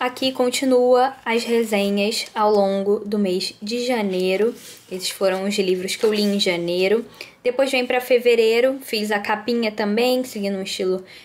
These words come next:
mais minimalista, não minimalista, né, porque esse aqui já tem mais coisa, mas um, umas cores mais claras, né, um, uns tons terrosos. Também tem o, o marca-página, veio o paginômetro do mesmo jeito de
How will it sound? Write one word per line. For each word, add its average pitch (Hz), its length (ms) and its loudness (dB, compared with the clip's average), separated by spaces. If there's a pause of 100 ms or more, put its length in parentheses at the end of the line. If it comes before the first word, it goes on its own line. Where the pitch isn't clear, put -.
(120)
mais 180 600 -4 (540)
minimalista, 262 600 0
não 359 120 4
minimalista, 349 520 4
né, 202 120 0
porque 208 180 -4
esse 208 160 -2
aqui 214 140 -2
já 226 100 2
tem 233 140 -2
mais 233 220 -2
coisa, 196 300 -2
mas 202 160 0
um, 208 220 -4 (160)
umas 202 320 -2
cores 196 420 0
mais 185 240 -4
claras, 214 600 0
né, 185 160 -2
um, 180 200 -6 (140)
uns 190 220 -10
tons 180 280 -6
terrosos. 180 680 -2 (480)
Também 190 280 -4
tem 196 280 -2
o, 180 120 -2
o - 120 -6
marca-página, 240 1160 0 (540)
veio 233 340 0
o 233 40 -4
paginômetro 208 960 2
do 208 100 -4
mesmo 202 420 0
jeito 190 400 0
de 185 760 -2